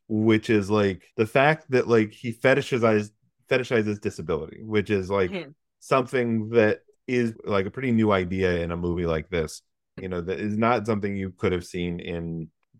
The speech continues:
Speaker 1: ten, twenty years ago or, or would have likely seen.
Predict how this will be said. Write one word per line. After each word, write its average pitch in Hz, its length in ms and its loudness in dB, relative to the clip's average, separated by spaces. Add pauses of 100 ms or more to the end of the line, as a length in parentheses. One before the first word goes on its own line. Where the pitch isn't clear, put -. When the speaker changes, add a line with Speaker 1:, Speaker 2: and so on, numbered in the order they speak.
(160)
Speaker 1:
ten, 82 220 -6
twenty 82 280 -8
years 82 280 -4
ago 78 380 -6 (280)
or, 87 200 0
or 87 380 -2
would 95 120 -2
have 82 100 -4
likely 90 320 -2
seen. 80 340 -6